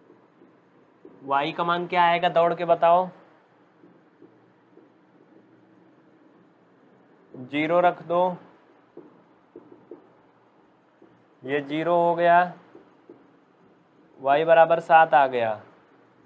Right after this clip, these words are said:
यानी हम कह सकते हैं, यक्स बराबर ज़ीरो रखने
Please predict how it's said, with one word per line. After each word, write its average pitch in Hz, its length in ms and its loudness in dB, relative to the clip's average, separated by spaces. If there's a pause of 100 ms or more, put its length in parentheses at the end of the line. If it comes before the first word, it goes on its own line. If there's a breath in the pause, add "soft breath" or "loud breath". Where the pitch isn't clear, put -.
(440)
यानी 151 300 -4
हम 170 160 -4
कह 170 220 0
सकते 165 420 -6
हैं, 170 560 -4 (1200)
यक्स 156 500 -2
बराबर 160 460 2
ज़ीरो 160 400 -6
रखने 160 380 -4